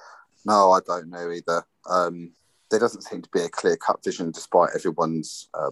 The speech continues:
proclamations of such that, yeah, as you say, Edu and Arteta have a vision going forward. But looking at the way we're trying to play,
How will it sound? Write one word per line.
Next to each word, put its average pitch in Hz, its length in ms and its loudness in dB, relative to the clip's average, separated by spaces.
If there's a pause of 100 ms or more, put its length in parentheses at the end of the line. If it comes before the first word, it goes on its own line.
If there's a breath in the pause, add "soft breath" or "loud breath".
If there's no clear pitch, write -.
proclamations 85 840 -2
of 71 120 -4
such - 360 -2
that, 82 200 2
yeah, 71 140 0
as 73 120 -6
you 78 60 -6
say, 78 340 -2
Edu 76 360 -2
and 78 100 -2
Arteta 78 460 0
have 76 140 -4
a - 120 -20
vision 78 260 -6
going 78 220 0
forward. 76 500 2
But - 200 2 (640 loud breath)
looking 101 300 2
at - 80 -4
the 87 80 2
way 92 260 8
we're 82 220 4
trying 87 320 -2
to 85 80 -4
play, 87 260 2